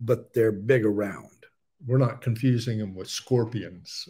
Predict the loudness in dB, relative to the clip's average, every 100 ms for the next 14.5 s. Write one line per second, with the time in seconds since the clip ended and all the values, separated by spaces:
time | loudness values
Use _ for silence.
0 | -14 -14 -4 2 2 2 -2 -2 -2 -6
1 | -6 -2 0 0 2 2 2 -4 -4 -2
2 | 0 0 -2 -8 -8 -10 -10 -6 2 2
3 | 8 12 12 12 6 8 8 8 8 6
4 | 4 -2 -4 -20 2 4 4 6 6 6
5 | 0 -2 -6 -8 -4 -4 -4 -8 -12 -18
6 | _ -20 -2 4 4 4 2 0 0 0
7 | -2 -2 -2 0 0 0 -4 -2 -2 -2
8 | -2 -2 0 0 0 -2 -4 -6 -10 -8
9 | -4 -4 -4 -12 -20 -20 _ _ 2 4
10 | 4 2 -2 -4 -8 _ -20 -6 -2 -2
11 | -4 0 4 4 2 -2 -8 _ _ _
12 | _ _ -6 -4 -2 -2 -6 -12 _ _
13 | _ _ _ _ -8 -8 -8 -6 0 2
14 | 4 2 0 -4